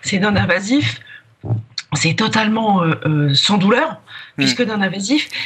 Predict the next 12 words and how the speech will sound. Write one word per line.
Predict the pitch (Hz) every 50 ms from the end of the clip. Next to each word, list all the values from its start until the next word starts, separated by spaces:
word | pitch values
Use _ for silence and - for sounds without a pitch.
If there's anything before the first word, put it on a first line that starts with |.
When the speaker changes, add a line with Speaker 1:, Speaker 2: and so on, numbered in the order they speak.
| - - -
Speaker 1:
et | 220
ça | 214 - 269
peut | 262 - 220 240
être | 240 254 247
fait | - - 320 330
finalement | 320 - - 247 254 247 247 262 302
sur | 294 - - 240 240 - -
tout | - - 370 381 -
équipement | 302 285 - 269 262 254 262 277 285
d'I | 226 226 220
R | 220 226 220
M, | 247 254 269 262 214 185 139